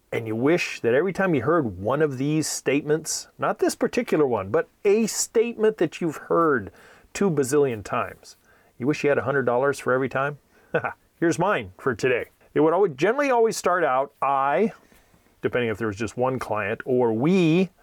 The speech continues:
if there was more than one, "I or we don't have a clue as to where to begin, what would look nice, or how to go about it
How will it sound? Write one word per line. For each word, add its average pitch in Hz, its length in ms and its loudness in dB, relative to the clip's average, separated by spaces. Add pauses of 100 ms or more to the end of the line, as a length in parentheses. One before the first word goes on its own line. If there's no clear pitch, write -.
(340)
if - 140 -12
there 113 100 2
was 107 380 -2
more 156 240 2
than 101 120 -6
one, 98 260 -6 (880)
"I 208 300 0
or 180 140 2
we 196 360 4
don't 160 260 0
have 143 180 -2
a 135 80 -4 (180)
clue 151 720 0 (320)
as 143 240 0
to 143 120 -4
where 139 360 2
to 220 80 2
begin, 135 760 0 (1000)
what 135 600 -2 (100)
would 170 420 2
look 190 320 0
nice, 147 720 -2 (100)
or 131 300 2
how 208 640 0
to 151 140 -2
go 160 260 2
about 139 480 -2
it - 300 -12